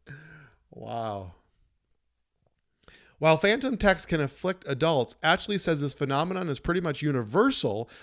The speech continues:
among people under the age of twenty, many of whom who wouldn't recognize a world that doesn't include smartphones. Even if you don't hear phantom alerts, you may still find yourself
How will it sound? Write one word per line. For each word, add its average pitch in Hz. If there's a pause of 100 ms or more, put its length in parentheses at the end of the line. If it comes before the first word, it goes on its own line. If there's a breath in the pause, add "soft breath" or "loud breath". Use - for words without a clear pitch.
among 147
people 196
under 175
the 143
age 120
of 135
twenty, 180
many 160
of 165
whom 147
who 127
wouldn't 160
recognize 147
a 131
world 123 (240 loud breath)
that 156
doesn't 147
include 127
smartphones. 131 (380 loud breath)
Even 214
if 220
you 185
don't 151
hear 143
phantom 139
alerts, 151
you 147
may 135
still 170
find 185
yourself 139